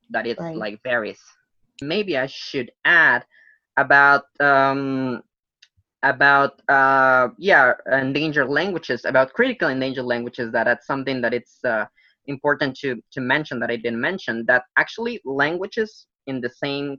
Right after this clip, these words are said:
Speaker 1: case as a Japaneco represents about ten percent of the languages of the world act-, right now in this moment we're speaking.
Speaker 2: Wow.
Speaker 1: So, so ten percent of the languages, probably in ten years or fifteen years,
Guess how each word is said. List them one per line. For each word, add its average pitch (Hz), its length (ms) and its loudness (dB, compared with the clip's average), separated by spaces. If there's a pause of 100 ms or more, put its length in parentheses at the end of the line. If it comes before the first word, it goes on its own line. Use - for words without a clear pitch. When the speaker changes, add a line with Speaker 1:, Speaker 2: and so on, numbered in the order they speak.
Speaker 1:
case 135 340 -8
as - 80 -20
a 127 60 -10
Japaneco 117 720 -8
represents 135 560 -6
about 127 240 -2 (200)
ten 147 200 -6
percent 135 420 -2
of 120 120 -6
the 117 80 -4
languages 123 520 -6
of 113 140 -10
the 110 80 -6
world 120 280 -2
act-, - 360 -6
right 117 240 -2
now 107 220 -2
in 110 100 -8
this 107 240 -8
moment 107 240 -8
we're - 160 -18
speaking. - 420 -20 (540)
Speaker 2:
Wow. 180 140 -8
Speaker 1:
So, 147 380 6 (300)
so 160 580 4
ten 190 200 0
percent 160 320 2
of 135 80 -6
the 139 80 -2
languages, 135 580 -4
probably 139 300 0
in 123 100 -8
ten 131 240 -8
years 131 320 -2
or 120 220 -4
fifteen 123 340 -10
years, 135 400 -4